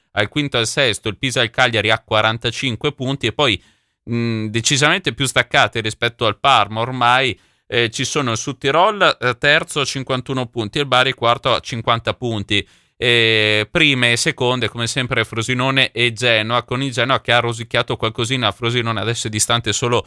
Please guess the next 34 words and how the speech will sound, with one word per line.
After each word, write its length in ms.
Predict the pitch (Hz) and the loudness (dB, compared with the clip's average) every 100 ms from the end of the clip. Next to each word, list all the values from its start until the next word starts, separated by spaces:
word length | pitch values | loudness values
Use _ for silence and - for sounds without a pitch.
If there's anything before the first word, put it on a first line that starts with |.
| _ _ - | _ _ -4
eh, 160 | 110 | 0
sei 220 | 107 139 131 | 2 0 0
lunghezze. 760 | 127 123 131 110 - 104 - _ _ _ _ _ _ _ | -2 0 2 0 -2 -4 -4 _ _ _ _ _ _ _
Questo 320 | - 170 160 143 | 0 2 2 2
per 180 | 131 | 0
dire 240 | 131 147 127 | 2 2 4
cosa? 380 | 165 139 110 107 | 4 4 2 -2
Che 240 | 160 143 | -2 -2
in 120 | 123 143 | 0 2
realtà, 540 | 135 123 156 127 - _ _ _ | 2 2 4 4 2 _ _ _
eh, 580 | 110 110 110 104 104 - | 0 2 4 2 0 -4
il 180 | 120 110 | -8 2
Parma 340 | 147 170 160 | 4 6 4
non 200 | 127 123 | 2 -2
può 120 | 113 139 | -2 -2
che 140 | 131 | 0
ambire, 480 | 117 123 143 110 95 | 0 0 0 0 0
chiaramente, 600 | 120 110 135 175 151 117 | 0 0 0 0 -2 0
eh, 100 | 92 | 2
ai 340 | 98 71 104 | 0 0 -2
playoff, 460 | 107 107 98 104 117 | 0 0 2 2 2
ma 140 | 98 | -2
questo 240 | 92 110 113 | -2 -2 -2
l'avevamo 260 | 101 107 | -2 -2
già 140 | 104 110 | -4 -2
detto, 340 | 117 92 90 | -2 -4 -6
però 360 | 131 143 127 123 _ - | 0 4 4 2 _ -8
a 160 | 101 | -6
questo 300 | - 120 - | -4 -4 -4
punto 360 | - 127 143 120 | -4 -2 -2 -2
non 160 | 107 113 | -2 -2
può 160 | 143 | -2
che 120 | - | -2
ambire, 500 | 110 113 139 135 104 | -2 2 2 4 2